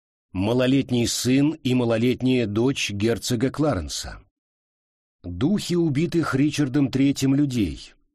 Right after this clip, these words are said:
Лорды, придворные, слуги, писец, горожане, тюремщик, убийцы,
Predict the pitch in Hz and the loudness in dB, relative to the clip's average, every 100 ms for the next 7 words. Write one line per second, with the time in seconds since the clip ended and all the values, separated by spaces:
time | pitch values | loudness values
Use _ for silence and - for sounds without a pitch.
0 | _ - 90 104 113 107 101 131 127 _ | _ -6 0 2 2 0 0 0 -2 _
1 | - 143 131 101 104 95 110 123 120 - | -4 -2 0 0 0 0 0 -2 -6 -12
2 | - - 117 104 90 110 113 _ _ _ | -8 -2 2 2 2 -2 -6 _ _ _
3 | 107 101 - 104 123 - - _ - 123 | -2 -2 0 -2 -2 -6 -12 _ -6 -2
4 | 127 87 90 98 110 120 - _ _ _ | 0 -2 -2 0 0 -2 -6 _ _ _
5 | - 110 107 120 127 - 143 - - - | -2 2 2 2 0 -2 -4 -6 -18 -6
6 | 110 90 101 101 95 - 135 | -4 -2 0 0 -2 0 0